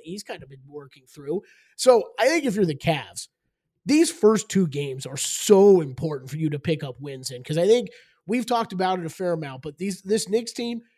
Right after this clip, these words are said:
they're much deeper. You've got a better bench you can rely on. I think the longer that this, this series extends, it maybe starts to swing in the favor of the New York Knicks a bit. And I don't, that, that's where I think the Cavs, you got, you gotta come in with the mindset that you get, you need to take game one and game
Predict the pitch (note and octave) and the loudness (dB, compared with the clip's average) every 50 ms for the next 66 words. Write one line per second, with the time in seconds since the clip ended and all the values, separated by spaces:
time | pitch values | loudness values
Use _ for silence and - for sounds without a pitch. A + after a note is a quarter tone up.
0 | _ _ - E3+ E3 D#3+ D3+ C3+ B2 - - B2+ B2+ F3+ G#3+ A#3+ A#3 - A#3 A3 | _ _ -8 -8 -8 -8 -10 -12 -14 -18 -20 -10 -6 -4 -4 -4 0 2 4 4
1 | G#3+ G#3 F#3+ D#3 D#3+ D3 C#3 F3+ E3+ D3+ C3 B2+ - E3+ G3+ A3+ A#3 F3+ E3+ G3 | 4 4 2 -2 -8 -8 -6 -8 -8 -8 -10 -10 -8 -8 -6 -6 -4 -4 -2 -2
2 | G3+ G3 - - G#3 F3+ - G#3 F#3 F3+ F#3 F3 F3+ F3+ F#3+ F#3 F#3 F#3 F#3 F#3 | -2 -4 -4 -6 -6 -6 -4 -2 0 0 0 0 0 -2 -2 -2 -2 -2 -2 -4
3 | F#3 F#3 F3+ F3+ - - - _ _ - G3+ A3 A3 G#3 E3+ F3 D3 C#3 C#3+ D3+ | -4 -4 -6 -6 -8 -12 -20 _ _ -2 2 2 2 2 0 -4 -8 -8 -8 -6
4 | F#3 A3 A#3+ B3 A#3 A#3+ G3+ G3+ F#3+ G3+ F#3+ G3 F#3+ - - E3+ F3 F#3 F3+ - | -6 -6 -6 -6 -8 -6 -4 -4 -2 0 0 0 0 0 -4 -4 -2 -2 -2 -2
5 | - G3 G3 F#3+ F3+ E3+ D3+ - C#3 - - - - - - G3 F3 D#3+ - - | -4 0 0 0 0 0 -4 -6 -10 -8 -6 -6 -6 -4 -6 -6 -6 -8 -12 -16
6 | A2 A#2 - - - _ _ _ _ _ _ _ _ _ _ G3+ G3+ G3 G3+ G3+ | -18 -18 -18 -18 -18 _ _ _ _ _ _ _ _ _ _ 4 4 4 6 4
7 | G3+ A3 G3 G3 E3 - - G3+ G3 F#3+ - - E3 D3+ - - - E3+ F#3+ F#3+ | 4 4 2 -2 -4 -4 -2 -2 -2 -2 -2 -4 -8 -8 -8 -8 -2 0 0 0
8 | F#3 F3 E3 D#3+ D3 - - F#3 E3+ E3 D#3+ D#3+ D3+ D3 C#3+ C#3+ D3+ D3+ D3+ D3 | 0 -2 -4 -6 -8 -8 -6 -6 -4 -4 -4 -6 -6 -8 -8 -8 -8 -8 -8 -8
9 | C#3+ C3 B2 - D#3 D#3+ D3+ C#3 - - C3+ B2 C3+ B2+ A#2 A2+ C3+ D3 D3+ - | -10 -12 -16 -14 -10 -10 -10 -10 -12 -16 -18 -18 -18 -20 -18 -18 -18 -18 -14 -8
10 | E3 F#3 G#3 G#3 G3+ G3+ F#3+ - - _ _ _ _ - G3 G#3 G#3+ F3+ G#3 A3 | -6 -4 -4 -2 -2 -2 -4 -6 -8 _ _ _ _ -4 -4 -4 -2 0 0 0
11 | - - A#3 F3+ F#3+ G#3 F#3+ D#3 C3+ - - - F#3+ G3 G3 G3 F#3 D3+ - - | 0 0 0 2 2 2 0 0 -6 -8 -6 -4 -2 -2 -2 -4 -4 -8 -12 -10
12 | E3 F3+ G#3 G3 G3+ G#3+ F#3+ E3+ - - F3+ G#3+ G#3+ A#3 G3+ F#3 - G#3 G3 F#3+ | -8 -6 -2 0 0 0 0 -2 -4 -6 -4 0 0 0 0 0 -2 -4 -2 -2
13 | F3 F3 E3+ D#3 D#3+ D#3 D#3+ D3+ D3+ D3+ D3 - D3 C3+ C#3 D3+ E3 D#3 F3+ F3 | -2 -2 -4 -6 -6 -6 -6 -6 -6 -6 -8 -10 -12 -12 -10 -10 -6 -4 -4 -4
14 | - D#3+ E3+ F3+ F3 F3 F3 D#3+ C#3 C#3 - - D3+ C3+ B2+ - C#3+ C3+ B2 B2+ | -4 -6 -8 -8 -6 -6 -6 -6 -8 -10 -12 -12 -12 -12 -12 -14 -16 -16 -16 -18
15 | C3 B2+ A#2+ A#2+ A#2+ C3 B2+ A#2 | -20 -20 -20 _ _ -20 -20 -20